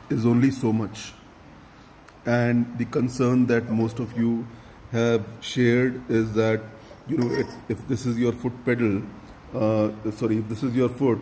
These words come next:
you're always having to bend your foot and then press it. So it is a little bit out of the way of where the foot is resting on the footrest on the bike. Here is a very innovative product that we have developed. Probably it's taken me the longest time,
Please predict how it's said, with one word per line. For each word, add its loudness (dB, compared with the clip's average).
you're 0
always 4
having 2
to 0
bend 0
your 0
foot -4
and 2
then 2
press 0
it. 2
So 0
it 2
is 2
a 0
little 2
bit 0
out 6
of -2
the 0
way 4
of -2
where 6
the -4
foot -4
is -2
resting 0
on 0
the -2
footrest -4
on -2
the 0
bike. 2
Here 6
is 4
a 4
very 6
innovative 2
product 0
that 0
we 0
have 0
developed. 2
Probably 2
it's -4
taken 2
me 2
the 2
longest 0
time, -2